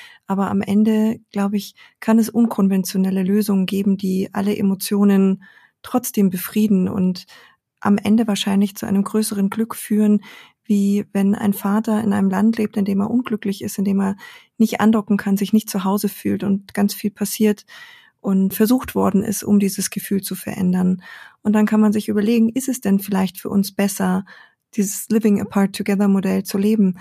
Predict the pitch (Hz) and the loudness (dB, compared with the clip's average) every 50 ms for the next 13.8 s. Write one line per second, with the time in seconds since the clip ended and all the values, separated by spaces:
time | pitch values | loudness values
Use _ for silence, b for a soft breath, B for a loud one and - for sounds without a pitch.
0 | B B B B B - 202 196 202 196 196 208 202 - 208 196 208 214 233 226 | B B B B B 0 2 2 4 4 2 0 0 -2 -2 0 0 -2 -2 -4
1 | - - 220 214 208 208 202 - 196 196 202 202 196 202 196 - 202 208 196 - | -2 0 2 2 2 2 0 -2 -2 0 0 0 0 -2 -2 -2 -2 -2 -2 0
2 | - 208 220 226 226 - 202 196 196 196 - - 196 - - 202 208 - - 226 | 0 2 2 2 2 0 -2 -2 -2 -4 -4 -6 -6 -2 0 0 0 0 -2 -6
3 | 226 - - 208 208 - 196 - - 202 202 208 220 214 208 190 202 196 202 208 | -8 -6 -4 -4 -4 -4 -6 -6 -2 2 2 4 4 4 2 0 0 0 0 0
4 | - 208 202 196 196 202 B B B B B B B _ - 202 - - - 202 | 0 -2 -2 -2 -2 -4 B B B B B B B _ -8 -6 -4 -4 -4 -6
5 | - - - 233 233 247 240 240 240 247 - - 214 226 233 - - 220 214 214 | -6 -4 -2 0 2 4 4 2 2 0 2 2 4 4 4 2 0 2 2 2
6 | 214 214 208 202 214 208 202 202 202 190 190 185 - - - 214 208 214 202 - | 2 0 -2 -4 -2 -2 0 0 0 0 0 -2 -4 -4 -2 -2 -2 -2 -2 -4
7 | 185 180 190 180 180 220 202 196 196 185 196 202 196 - _ - B B B B | -6 -4 -2 -2 -2 -2 -4 -4 -2 0 0 0 -2 -4 _ -20 B B B B
8 | B B B _ 202 196 190 196 190 - - 196 202 196 - - 196 - - 196 | B B B _ 0 2 2 2 0 0 -2 -2 -2 -2 -2 -4 -4 -2 0 0
9 | 190 190 190 - - 196 196 196 190 196 - - 196 190 196 202 202 196 196 190 | 0 0 0 -2 0 0 2 2 2 0 -2 -2 0 2 2 4 4 4 4 4
10 | 185 185 B B B B B - - 202 196 202 220 214 196 190 185 180 185 190 | 2 0 B B B B B -4 0 4 4 6 6 6 4 2 0 0 0 -2
11 | 190 190 180 - - - 180 180 - - 202 196 190 196 185 - 160 151 - _ | -2 -4 -4 -8 -10 -10 -10 -8 -6 -4 -2 -2 -2 -2 -4 -6 -10 -16 -20 _
12 | _ _ _ _ _ _ _ _ _ _ - 208 196 196 196 - 202 - - - | _ _ _ _ _ _ _ _ _ _ -4 -2 -2 -2 -2 -6 -8 -8 -6 -6
13 | 190 196 - 185 - - 208 208 220 214 _ - - 160 156 - | -4 -4 -4 -8 -6 -6 -2 -2 -2 -2 _ -4 -4 -4 -4 -6